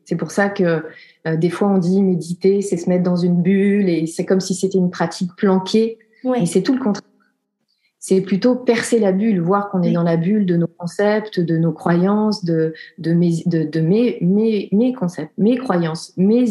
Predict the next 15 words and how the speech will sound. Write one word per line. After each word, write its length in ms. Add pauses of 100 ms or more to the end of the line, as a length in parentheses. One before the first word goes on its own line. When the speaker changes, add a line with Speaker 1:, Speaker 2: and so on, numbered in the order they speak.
Speaker 1:
identités, 680
mes 260
certitudes. 580 (420)
Speaker 2:
Ouais. 300 (220)
Speaker 1:
Et 60
donc, 140 (320)
plutôt, 460 (500)
euh, 300 (340)
percer 320
la 140
bulle 260
et 220
je 80
dirais 220
même 240